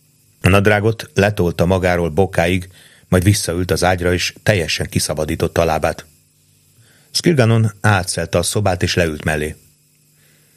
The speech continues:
"Részeg vagy, és nem akarod ezt. Feküdj le, aludd ki magad. Én addig sétálok egyet, és itt hagylak, hogy, ö,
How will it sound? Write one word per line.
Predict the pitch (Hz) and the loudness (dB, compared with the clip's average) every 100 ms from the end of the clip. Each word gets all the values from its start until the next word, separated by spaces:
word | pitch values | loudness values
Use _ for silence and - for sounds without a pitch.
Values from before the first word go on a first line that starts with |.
| _ - | _ -4
"Részeg | 82 85 104 - 104 | 0 2 2 0 -2
vagy, | 98 101 | 2 2
és | 101 95 - - | 0 -2 -6 -2
nem | 95 98 | 0 2
akarod | 90 85 80 | 0 -2 -2
ezt. | 78 - - _ _ _ _ _ _ | -4 -4 -10 _ _ _ _ _ _
Feküdj | - 98 104 90 | 0 2 2 4
le, | 104 107 _ _ _ - | 2 2 _ _ _ 0
aludd | 92 87 - | 0 0 -4
ki | 80 | -4
magad. | 78 76 73 - _ _ _ - | -4 -4 -8 -16 _ _ _ -2
Én | 92 95 | 2 2
addig | 98 98 | 2 0
sétálok | - 104 104 87 87 | 0 0 0 -2 0
egyet, | 92 98 90 | 0 0 0
és | 92 - - _ _ | -2 -2 -10 _ _
itt | 107 101 | -4 0
hagylak, | 98 92 101 104 | 0 2 0 2
hogy, | 95 | 0
ö, | 90 | 2